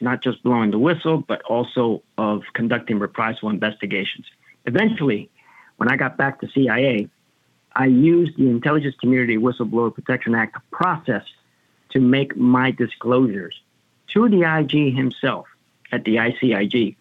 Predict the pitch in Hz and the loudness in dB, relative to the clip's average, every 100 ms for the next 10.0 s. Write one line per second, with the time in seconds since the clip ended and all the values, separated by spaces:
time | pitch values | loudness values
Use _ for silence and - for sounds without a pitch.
0 | _ _ _ _ _ _ _ - 127 123 | _ _ _ _ _ _ _ -4 0 0
1 | 117 - _ _ _ - 95 127 143 170 | 0 -4 _ _ _ -14 -4 0 2 2
2 | 160 180 160 - 147 143 131 110 107 104 | 0 -2 -2 0 2 2 0 -2 -2 -6
3 | - 123 117 - 107 110 104 - - 127 | -2 -2 -2 -6 -2 0 -2 -4 -4 -2
4 | 117 92 - _ _ _ _ _ - 92 | -2 -4 -12 _ _ _ _ _ -8 -8
5 | - 131 131 131 120 135 143 - _ _ | -4 -2 0 2 2 0 -2 -8 _ _
6 | _ _ _ _ _ _ _ - 135 135 | _ _ _ _ _ _ _ -2 2 2
7 | 131 131 131 127 127 - - - 131 127 | 2 0 2 4 2 -2 -14 -4 -4 -2
8 | 151 151 156 - _ _ _ _ _ 120 | 0 2 0 -4 _ _ _ _ _ -2
9 | 123 120 - 113 117 107 101 - 95 - | -2 -2 0 2 2 0 -2 -4 -6 -8